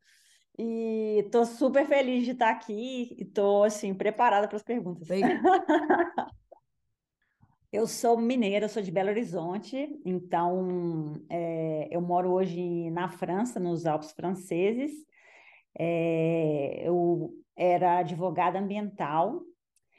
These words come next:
Speaker 1: então por isso, assim, é toda a minha paixão pela natureza. Eu realmente, eu sou, assim, louca, alucinada por montanha,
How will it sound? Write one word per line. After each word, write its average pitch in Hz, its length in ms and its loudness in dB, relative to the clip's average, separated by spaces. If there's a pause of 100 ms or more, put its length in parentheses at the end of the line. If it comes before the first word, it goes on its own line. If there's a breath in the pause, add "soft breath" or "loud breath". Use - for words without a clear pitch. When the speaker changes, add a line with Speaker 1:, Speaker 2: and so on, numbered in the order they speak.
(260 soft breath)
Speaker 1:
então 202 180 0
por 226 160 2
isso, 247 240 2
assim, 247 340 2
é 214 60 6
toda 214 240 2
a 220 40 2
minha 220 160 0
paixão 220 760 -2
pela 202 400 0
natureza. 196 580 -2
Eu 185 60 -2
realmente, 214 680 -4
eu 208 80 -2
sou, 208 280 -2
assim, 208 380 -4
louca, 190 360 4
alucinada 208 760 -4
por 202 160 -8
montanha, 196 800 -2